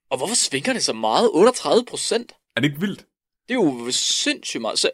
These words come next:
Speaker 1: okay, du sagde, de var på to tredjedele.
Speaker 2: Mhm.
Speaker 1: Og så kan du reducere det med en tredjedel.
Speaker 2: Ja.
Speaker 1: Det er jo sindssygt. Det er jo, det, altså, så rører vi jo fra toppen til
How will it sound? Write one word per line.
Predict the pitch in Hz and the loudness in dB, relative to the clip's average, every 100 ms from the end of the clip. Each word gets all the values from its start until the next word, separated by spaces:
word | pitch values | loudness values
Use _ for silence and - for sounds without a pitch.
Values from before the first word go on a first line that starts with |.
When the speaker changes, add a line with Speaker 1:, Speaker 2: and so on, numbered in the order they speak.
| - | -2
Speaker 1:
okay, | 180 165 | -2 -2
du | 165 | 0
sagde, | 196 185 | 2 2
de | 175 | 4
var | 151 | 4
på | 151 147 127 - - | 4 2 0 -4 -4
to | 220 - | -2 -2
tredjedele. | - 185 202 156 170 _ _ | 0 2 2 0 -6 _ _
Speaker 2:
Mhm. | 113 143 208 - _ _ _ _ _ _ _ _ _ _ | -6 -4 -6 -10 _ _ _ _ _ _ _ _ _ _
Speaker 1:
Og | 160 | -4
så | 156 180 | -2 -2
kan | 185 | -2
du | 156 143 123 _ 139 | 0 -2 -2 _ -2
reducere | 135 131 220 165 | 0 2 4 4
det | 151 175 _ _ _ | 2 -4 _ _ _
med | 135 | -6
en | 131 | -4
tredjedel. | - 160 175 120 - _ _ _ _ _ _ 147 | 0 0 2 -4 -8 _ _ _ _ _ _ -2
Speaker 2:
Ja. | 143 - _ _ _ _ | -2 -4 _ _ _ _
Speaker 1:
Det | 208 | -2
er | |
jo | |
sindssygt. | 185 208 - - 107 | 0 0 -2 -6 -2
Det | 170 | 2
er | |
jo, | 175 135 | 2 2
det, | 123 147 | -2 -2
altså, | 127 139 | -4 -4
så | 170 | -2
rører | 170 165 | 2 2
vi | 117 | 2
jo | 117 | 0
fra | - - | -2 -6
toppen | - 170 170 123 | -2 -2 -2 -6
til | - 110 101 | -4 -4 -4